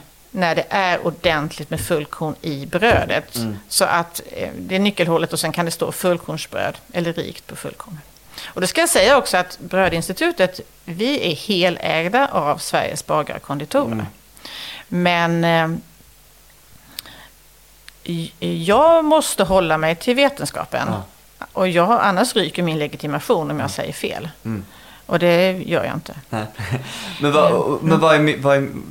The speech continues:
Speaker 2: tillräckligt mycket fullkorn i ett bröd?
Speaker 1: Hur mycket? Man
Speaker 2: Mm.
Speaker 1: brukar säga, alltså, man brukar säga så här att tjugotvå procent på hela produkten.
Speaker 2: Okej.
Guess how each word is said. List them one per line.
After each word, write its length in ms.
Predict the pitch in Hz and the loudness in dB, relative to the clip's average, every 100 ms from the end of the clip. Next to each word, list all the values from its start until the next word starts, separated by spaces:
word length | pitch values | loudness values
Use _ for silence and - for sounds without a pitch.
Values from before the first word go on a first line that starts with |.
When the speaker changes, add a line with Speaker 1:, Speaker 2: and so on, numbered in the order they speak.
| - | -12
Speaker 2:
tillräckligt 440 | - 135 123 123 120 | -8 -4 -4 -4 -10
mycket 220 | 120 127 | -10 -8
fullkorn 400 | 131 127 - - | -4 -4 -6 -8
i 20 | |
ett 140 | - | -10
bröd? 260 | - - - - - - - - - - - _ | -10 -10 -10 -16 -20 -20 -18 -16 -16 -20 -20 _
Speaker 1:
Hur 140 | 185 226 | 0 4
mycket? 460 | 240 240 294 311 311 | 4 4 2 2 0
Man 120 | 247 | 0
Speaker 2:
Mm. 60 | 247 | 2
Speaker 1:
brukar 200 | 247 262 | 2 2
säga, 180 | 262 247 | 2 4
alltså, 320 | 240 277 247 - | 4 2 0 -2
man 100 | 254 | 0
brukar 220 | 277 269 | 2 2
säga 220 | 269 233 | 4 2
så 100 | 233 | 4
här 220 | 226 202 | 4 4
att 300 | 190 190 196 | 2 0 -4
tjugotvå 420 | - 214 - 277 | -2 -2 2 4
procent 840 | 220 - 180 254 196 175 - - - | 4 0 0 2 4 2 -2 -8 -10
på 140 | - | -4
hela 640 | 190 - 240 233 185 175 180 | -4 -2 0 4 4 4 0
produkten. 720 | - 214 254 247 - 135 185 202 | 2 4 4 2 -2 0 -2 -4
Speaker 2:
Okej. 260 | 110 104 | -8 -10